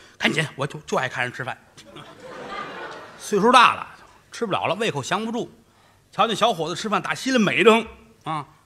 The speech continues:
谁也不许剩，谁剩了今儿打谁。<laughs> 你瞧这还未必够呢。<laughs> 哦，好，好，好，你努力，你努力啊。来吧，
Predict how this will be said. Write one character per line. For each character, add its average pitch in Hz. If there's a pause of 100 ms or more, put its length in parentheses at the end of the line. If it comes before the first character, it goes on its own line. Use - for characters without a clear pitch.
(120)
谁 190
也 202
不 180
许 151
剩， 147 (720)
谁 180
剩 175
了 147
今 147
儿 165
打 120
谁。 131 (280)
<laughs> -
你 98
瞧 110
这 123 (320)
还 -
未 139
必 143
够 196
呢。 98 (200)
<laughs> 233 (320)
哦， 190 (420)
好， 151
好， 147 (120)
好， 135 (220)
你 190
努 175
力， 175
你 151
努 139
力 139
啊。 117 (1160)
来 226
吧， 330